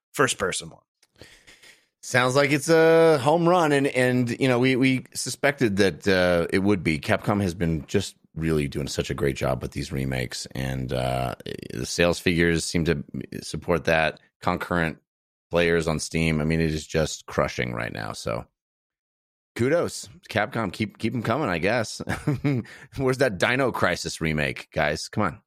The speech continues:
Speaker 2: let's do it. Um, I will use my playlist, uh, to, uh, highlight an indie game. We've been talking about a bunch of triple A stuff. Um, uh, I'll hi-,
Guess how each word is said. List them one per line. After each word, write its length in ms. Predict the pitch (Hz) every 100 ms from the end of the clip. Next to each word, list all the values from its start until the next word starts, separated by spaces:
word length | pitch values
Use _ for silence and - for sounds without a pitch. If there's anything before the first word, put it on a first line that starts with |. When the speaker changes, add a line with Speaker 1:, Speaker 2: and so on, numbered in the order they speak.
| _
Speaker 2:
let's 100 | -
do 120 | 95 76
it. 120 | - _ _ _ _ _
Um, 420 | 107 113 110 87 _ _ _ _ _ _ _ _ _ _ -
I 160 | 131 170
will 180 | 185 180
use 300 | 165 156 135
my 280 | 131 139
playlist, 720 | 131 - 135 127 127 117 - -
uh, 340 | 110 110 107 104
to, 680 | - 117 110 107 104 104 101
uh, 240 | 92 65
highlight 440 | - 113 107 104 90
an 120 | 95
indie 380 | 85 135 165 135
game. 240 | 139 135
We've 80 | 104
been 80 | 90
talking 180 | 92
about 140 | 90 78
a 60 |
bunch 340 | 73 87 117 95
of 80 | -
triple 300 | 85 80 82
A 80 |
stuff. 360 | 82 - 82 - _ _ _ _ -
Um, 640 | 80 78 76 76 73 65 -
uh, 240 | 78 60 -
I'll 160 | 104
hi-, 140 | 107